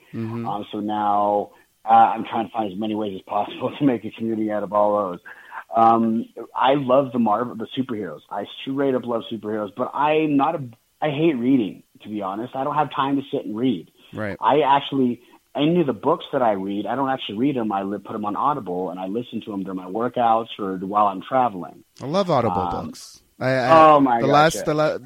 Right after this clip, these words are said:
Speaker 1: the la-, I, and I raved about it on the show. Uh, I listened to the Brooklyn Brawler audiobook, and it is just so much better. You got Brooklyn Brawler talking to you about his stories. It's like just a whole different experience.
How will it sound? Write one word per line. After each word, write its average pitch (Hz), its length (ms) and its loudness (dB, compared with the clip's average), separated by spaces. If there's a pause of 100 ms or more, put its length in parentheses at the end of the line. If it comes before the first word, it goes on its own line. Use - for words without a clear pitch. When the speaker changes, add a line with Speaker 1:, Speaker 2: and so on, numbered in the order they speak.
(220)
Speaker 1:
the 143 80 -8
la-, 147 300 0
I, 139 280 -4
and 123 120 -4
I 123 80 -2
raved 139 320 -4
about 135 280 -2
it 131 80 -4
on 120 140 -4
the 110 100 -8
show. 127 440 -4
Uh, - 60 -8
I 110 520 -4
listened 120 360 -8
to 131 140 -8
the 117 80 -8
Brooklyn 120 400 -6
Brawler 120 520 -4 (200)
audiobook, 151 760 -4 (140)
and 123 540 -2 (380)
it 165 140 2
is 196 160 2
just 208 160 -4
so 208 180 2
much 202 280 -2
better. 151 280 2
You 131 120 -6
got 151 240 0
Brooklyn 202 320 -2
Brawler 175 340 0
talking 175 480 -2
to 143 80 -2
you 113 540 0
about 123 400 0
his 131 160 -4
stories. 123 680 -2
It's 135 220 -8
like 131 160 -4
just 156 220 -8
a 143 60 -4
whole 151 200 -8
different 147 360 -6
experience. 120 840 -10